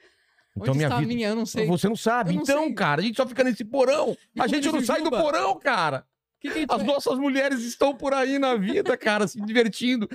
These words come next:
Speaker 1: E a gente tá aqui, cara, no,
Speaker 2: Trabalhando
Speaker 1: no
Speaker 2: no
Speaker 1: dia das
Speaker 2: feriado.
Speaker 1: crianças.
Speaker 2: Exatamente.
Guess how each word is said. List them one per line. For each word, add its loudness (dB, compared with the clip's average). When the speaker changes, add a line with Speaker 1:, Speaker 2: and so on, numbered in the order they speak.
Speaker 1:
E 0
a 2
gente 0
tá 2
aqui, -2
cara, 0
no, 0
Speaker 2:
Trabalhando 0
Speaker 1:
no 2
Speaker 2:
no 0
Speaker 1:
dia 2
das 0
Speaker 2:
feriado. -2
Speaker 1:
crianças. 0
Speaker 2:
Exatamente. -16